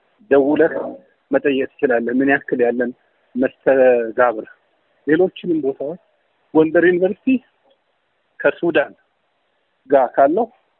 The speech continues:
ሰፊ ዝግጅት አዘጋጅቶ ውይይት እየተደረገ ነው ከፍተኛ አመራር ባሉበት። በቀጣይም እንደዚህ አይነት ነገሮች ይዘጋጁና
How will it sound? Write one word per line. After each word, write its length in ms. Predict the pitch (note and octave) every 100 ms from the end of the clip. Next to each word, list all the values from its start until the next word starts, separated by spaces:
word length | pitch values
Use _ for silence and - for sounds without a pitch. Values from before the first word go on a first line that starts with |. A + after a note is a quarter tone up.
| -
ሰፊ 240 | E3 -
ዝግጅት 360 | C#3 C3 B2+ C3+
አዘጋጅቶ 440 | B2 A#2+ B2 B2 A3 A3+ _ _ _ _ -
ውይይት 200 | C3+ D3
እየተደረገ 520 | C#3 C3 A#2+ B2 B2+ C3+
ነው 120 | A#2+
ከፍተኛ 320 | A#2+ - C3+
አመራር 340 | B2+ C3 C3 B2
ባሉበት። 400 | B2 A#2 A2 A#2 _ _ _ _ _ _ _
በቀጣይም 540 | A#3 A#3 A3+ A3+ A#3 B3 A3+ - _ _ _ _
እንደዚህ 380 | C#3+ F3 F3 F#3
አይነት 280 | F#3+ F#3 F3
ነገሮች 340 | D#3+ D3 C#3+
ይዘጋጁና 600 | D3+ C3 C3+ C#3 C3 D3